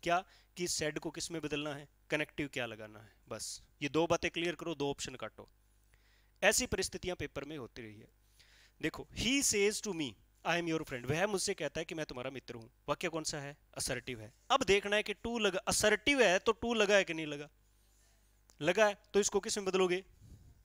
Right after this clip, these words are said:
He tells me, tells में बदलना है। आगे की भी आवे थाने टेंशन कौन लेनी, "सर वो आगे कर दो, मैंने बता दो", ए रोनो को नहीं अपन,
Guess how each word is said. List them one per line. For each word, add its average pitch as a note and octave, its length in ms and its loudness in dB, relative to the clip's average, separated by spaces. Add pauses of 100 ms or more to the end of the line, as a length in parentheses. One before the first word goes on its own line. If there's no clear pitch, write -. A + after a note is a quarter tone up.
(1000)
He G3 260 -2 (760)
tells F#3+ 320 0 (520)
me, A#2+ 100 -14 (280)
tells D#3+ 260 -2
में B2+ 100 -12
बदलना A2+ 340 -16
है। - 200 -20 (380)
आगे G3 260 4
की G#3+ 180 -6
भी F#3 140 -4
आवे D3 180 0
थाने C3+ 240 -10
टेंशन E3 280 -8
कौन B2 180 -12
लेनी, C3+ 160 -14 (300)
"सर D3+ 140 -6
वो C#3+ 80 -2
आगे B2+ 200 -6
कर A#2+ 140 -10
दो, A#2+ 140 -10
मैंने A2+ 220 -14
बता A2+ 200 -14
दो", A2 220 -16 (300)
ए D#3 80 -6
रोनो C#3+ 280 -6
को A2 140 -16
नहीं G#2+ 120 -20
अपन, - 180 -20